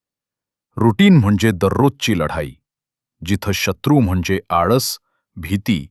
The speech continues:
आणि विचलन. Discipline is the armor that protects your destiny. जो दररोज आपल्या रूटीनला प्रामाणिक असतो, त्याचं नशीब त्याच्या पायाशी येऊन बसतं. रायन हॉलिडे सांगतो, "Your routine is your identity.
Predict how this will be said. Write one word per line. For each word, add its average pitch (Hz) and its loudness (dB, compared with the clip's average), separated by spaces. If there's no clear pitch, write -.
आणि 90 -2
विचलन. 78 -6
Discipline 165 4
is 107 0
the 117 2
armor 107 4
that 92 0
protects - -2
your 87 0
destiny. 76 -6
जो 139 2
दररोज 127 0
आपल्या 110 2
रूटीनला 107 2
प्रामाणिक 101 2
असतो, 71 -6
त्याचं 101 0
नशीब 90 -4
त्याच्या 95 -4
पायाशी 90 -2
येऊन 76 -6
बसतं. - -10
रायन 110 4
हॉलिडे 101 2
सांगतो, 85 -6
"Your 123 4
routine 156 2
is 104 0
your 110 2
identity. 90 -4